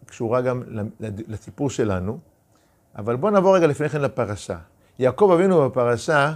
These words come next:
הוא גם נדרש לעשות משהו שממש ממש לא מתאים לו. הוא צריך לשקר. יעקב אבינו הוא איש אמת, איש תם יושב אוהלים,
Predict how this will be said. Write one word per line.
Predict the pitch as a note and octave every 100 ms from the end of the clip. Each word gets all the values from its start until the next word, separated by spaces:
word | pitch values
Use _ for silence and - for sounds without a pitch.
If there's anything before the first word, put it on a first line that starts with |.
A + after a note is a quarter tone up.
| C#3 _ _ _ _ _ _ _ -
הוא | B2
גם | C3+ A3+ A3 G3
נדרש | D#3+ B2+ C3+ G3 E3
לעשות | C#3 B2 E3 F3 F3 _ -
משהו | B2+ D3+ D#3 F3
שממש | - A#2 A2+ G#2+ A2+ B2 C3+ A#2+
ממש | G#2+ G#2+ A#2 -
לא | G#2+
מתאים | G2+ G2 A2 A#2
לו. | F#2 F#2+ _ -
הוא | B2+
צריך | A#2+ A#2 A#2
לשקר. | A2 G#2 - C#3+ G2+ _ _ _ _ _ _ _ -
יעקב | G#2 C#3 C3
אבינו | C3+ C#3+ B2 A#2+ -
הוא | B2
איש | C3+ -
אמת, | A#2 A#2 A2+ A#2 _ _ _ -
איש | C3 -
תם | E3 D3+
יושב | C3 - C#3+
אוהלים, | C3+ A#2 A2 A#2